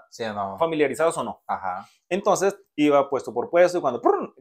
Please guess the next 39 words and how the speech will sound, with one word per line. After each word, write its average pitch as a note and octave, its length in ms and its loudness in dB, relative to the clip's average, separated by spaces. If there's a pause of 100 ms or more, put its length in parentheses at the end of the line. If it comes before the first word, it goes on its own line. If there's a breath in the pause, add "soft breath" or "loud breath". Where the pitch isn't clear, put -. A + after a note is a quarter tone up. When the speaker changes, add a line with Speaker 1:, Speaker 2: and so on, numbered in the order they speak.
Speaker 2:
caíamos E3 560 0
en C#3 120 -6
un C3+ 80 -10
puesto D#3+ 260 0
donde C#3 200 -2
sí G3+ 140 -4
están G3 200 0
familiarizados D#3 600 -2
y D3+ 100 0
sí A3+ 240 -2
contratan D#3+ 440 0
turistas D#3+ 340 -2
y F3 100 0
sí - 200 -4
contratan, E3 500 2
Speaker 1:
Sí. - 100 -6
Speaker 2:
eh, C#3+ 240 4
refugiados, D#3+ 560 2 (180)
entonces E3 440 -4
ahí D3+ 340 4
empezábamos D3+ 480 -2
a D3+ 60 0
aplicar, C3+ 440 0
ahí C3+ 140 -4
empezábamos C3 540 -8 (400)
a... G3+ 80 2
a, A#3+ 60 0 (440)
yo, D3 260 2
yo E3 140 0
hacía G3 220 0
como F3 200 -4
de C3+ 100 -4
traductor. A2 580 -6 (120)
Speaker 1:
Ajá. F2+ 400 -12
Speaker 2:
Entonces, D3+ 240 2
de D3 120 8
esas G#3 200 2
personas, A3+ 560 2 (680)
em, D3 500 0